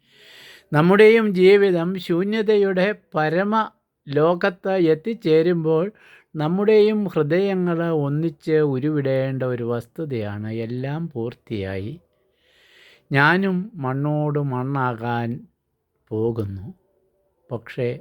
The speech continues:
അവിടം കൊണ്ട് തീരുന്നതല്ല നമ്മുടെ വിശ്വാസം. മണ്ണിൽ വീണ് അഴുകുന്ന ഗോതമ്പ് മണി പുതിയ ഒരു സസ്യത്തെ പ്രദാനം ചെയ്യുന്നു. അവിടെ പുതിയൊരു ജന്മം ഉടലെടുക്കുന്നു.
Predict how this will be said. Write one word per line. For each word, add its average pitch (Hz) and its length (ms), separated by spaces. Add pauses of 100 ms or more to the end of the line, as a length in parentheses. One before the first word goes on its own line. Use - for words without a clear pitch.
(220)
അവിടം 147 480
കൊണ്ട് 131 300 (160)
തീരുന്നതല്ല 120 800 (340)
നമ്മുടെ 110 460 (100)
വിശ്വാസം. 110 720 (920)
മണ്ണിൽ 214 300
വീണ് 233 460 (160)
അഴുകുന്ന 196 640
ഗോതമ്പ് 185 680
മണി 160 260 (300)
പുതിയ 202 360
ഒരു 196 340 (560)
സസ്യത്തെ 190 720
പ്രദാനം 160 600
ചെയ്യുന്നു. 113 460 (1400)
അവിടെ 202 260
പുതിയൊരു 196 500
ജന്മം 185 520
ഉടലെടുക്കുന്നു. 127 840